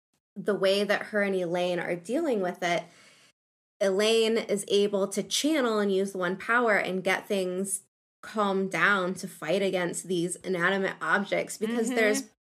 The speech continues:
Speaker 1: pails jumping up off the ground and, like, flying through the air and hitting
Speaker 2: And water
Speaker 1: walls.
Speaker 2: pitchers.
Speaker 1: Yeah, and even the chamber pots are
Speaker 2: Mm-hmm.
Speaker 1: flying around, so they think, like, "Oh, how bad it smells," and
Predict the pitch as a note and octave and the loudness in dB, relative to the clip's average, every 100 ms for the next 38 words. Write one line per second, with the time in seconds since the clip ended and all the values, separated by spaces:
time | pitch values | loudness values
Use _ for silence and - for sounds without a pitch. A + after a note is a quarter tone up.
0 | - B3 A3 A3 A3 A#3 G#3+ G#3 - A3 | -8 0 2 2 2 0 -2 -4 0 0
1 | A3+ A3 G#3+ G#3+ G3 G#3 - G#3 F#3+ F3 | 2 0 0 0 -2 -2 -4 -2 2 4
2 | F#3+ G3 F#3 F3 - - F#3 F#3+ G#3 G#3 | 4 2 0 -4 -6 -2 0 0 -2 -2
3 | G3 F#3 F3+ F3+ F3 E3 E3+ F#3+ G#3+ G3+ | 0 0 2 2 2 2 0 0 0 0
4 | F#3+ G3+ G3+ A3+ F3 A3 - C4+ A#3+ A3+ | 0 0 0 0 0 -2 -4 -4 -2 -2
5 | C4 - _ _ _ _ - G#3 G3 - | -6 -12 _ _ _ _ -2 2 4 2
6 | - - G3+ G3 G3 G#3+ G#3+ A3+ A3 G#3+ | -6 -4 0 2 2 0 -2 0 2 0
7 | A3 G3+ - A3+ F#3+ G3+ G#3 G#3+ A3 A3 | 0 -2 -2 -2 0 2 0 0 0 2
8 | A3 - A#3 B3 A#3 A3 A3 G#3+ G#3+ G#3+ | 0 -4 -4 -2 0 2 2 2 2 2
9 | G#3+ G#3 A3+ A3+ G#3+ G3+ G3 G#3 F#3+ G3+ | 2 2 0 0 0 2 2 2 0 0
10 | F#3 F#3 - F#3 F#3+ E3+ E3+ E3+ E3+ - | -2 -4 -2 -4 -2 -2 0 0 0 -4
11 | F#3 F3+ F#3 F#3 F3+ E3+ E3 F#3+ | 0 2 2 0 0 -2 -4 -6